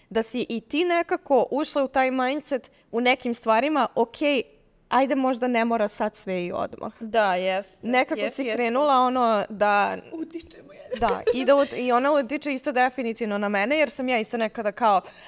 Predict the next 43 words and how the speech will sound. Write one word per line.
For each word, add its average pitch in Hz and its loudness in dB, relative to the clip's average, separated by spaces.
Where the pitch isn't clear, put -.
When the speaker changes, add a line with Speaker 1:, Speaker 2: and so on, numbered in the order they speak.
Speaker 1:
ajmo, 254 4
ajmo, 233 4
Speaker 2:
Ali 226 4
Speaker 1:
ajmo, 214 0
Speaker 2:
hoću 294 -2
Speaker 1:
ajmo. 349 -6
Speaker 2:
kažem 359 0
da 294 0
to 320 0
nije 311 0
bi 339 -4
bilo 302 -2
moguće 247 -4
da 269 -4
mi 277 -4
nemamo 294 -2
delić 226 0
toga, 285 4
da 208 -10
mi 226 -2
nemamo 269 -2
delić 254 -2
jedne 269 0
druge 285 -4
u 247 -10
sebi, 202 -2
jer, 220 2
Speaker 1:
Jeste. 233 0
Speaker 2:
e, 214 2
sva-, 214 0
svaku 214 -2
moju 320 0
ideju, 190 -4
ti 247 -6
da 220 0
ne 208 -4
želiš 185 -6
i 240 -6
ti 208 -10
da 220 -4
si 220 -12
previše 220 -4
n-, 240 -4